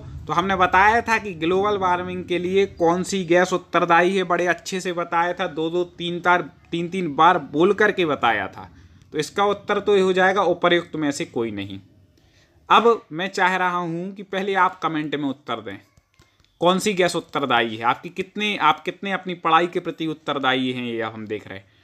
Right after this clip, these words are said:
ठीक है, तो आप इसका उत्तर बताएं, नहीं बनेगा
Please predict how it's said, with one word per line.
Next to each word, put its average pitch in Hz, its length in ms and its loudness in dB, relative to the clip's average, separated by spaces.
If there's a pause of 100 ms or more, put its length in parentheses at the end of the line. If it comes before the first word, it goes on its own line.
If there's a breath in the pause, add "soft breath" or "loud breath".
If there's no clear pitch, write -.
(220 soft breath)
ठीक 185 160 0
है, 220 120 6
तो 180 120 -2
आप 156 160 8
इसका 185 220 -2
उत्तर 180 320 0
बताएं, 202 340 -2 (320 soft breath)
नहीं 151 300 2
बनेगा 214 480 4